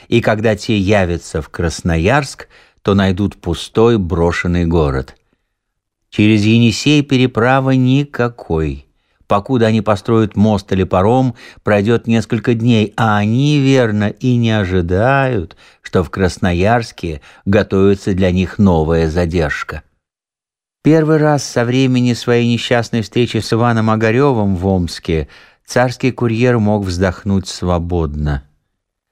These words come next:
У него явилась надежда,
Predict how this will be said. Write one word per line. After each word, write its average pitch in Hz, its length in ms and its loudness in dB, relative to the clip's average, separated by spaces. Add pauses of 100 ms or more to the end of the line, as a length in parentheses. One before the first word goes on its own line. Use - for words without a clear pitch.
(220)
У 104 140 2
него 127 340 2
явилась 139 640 2
надежда, 107 920 0